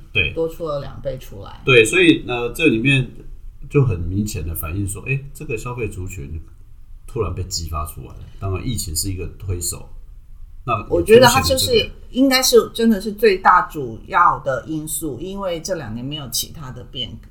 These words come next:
Speaker 2: 呃，变数进来嘛。
Speaker 1: 对，或许因为，或许就是说，就算没有疫情的话，他们也在增加。可是呢，因为疫情让很多事情加速了，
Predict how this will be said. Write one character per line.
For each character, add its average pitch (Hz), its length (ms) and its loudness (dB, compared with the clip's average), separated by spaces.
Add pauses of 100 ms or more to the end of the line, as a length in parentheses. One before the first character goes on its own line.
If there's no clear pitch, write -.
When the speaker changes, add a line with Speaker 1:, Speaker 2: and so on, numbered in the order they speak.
(520)
Speaker 2:
呃， 147 180 -2
变 190 260 4
数 165 180 -2
进 160 220 -8
来 - 280 -14
嘛。 - 60 -8
Speaker 1:
对， 104 300 6
或 180 180 10
许 98 240 2
因 123 140 2
为， 135 240 4 (200)
或 180 160 10
许 101 200 4
就 120 80 2
是 131 80 6
说， 131 280 2 (560)
就 156 160 6
算 131 180 6
没 123 120 4
有 - 80 4
疫 113 140 -4
情 80 200 -6
的 85 80 -4
话， 87 140 2
他 110 140 2
们 95 120 -4
也 69 120 -8
在 82 180 -8
增 76 180 -8
加。 - 260 -12 (240)
可 85 120 -8
是 123 180 0
呢， 107 180 0
因 117 100 -2
为 113 80 -2
疫 120 140 -2
情 101 220 -6
让 104 100 -2
很 73 140 -6
多 92 120 -4
事 - 140 -4
情 - 200 -6
加 - 200 0
速 - 180 -2
了， - 180 -12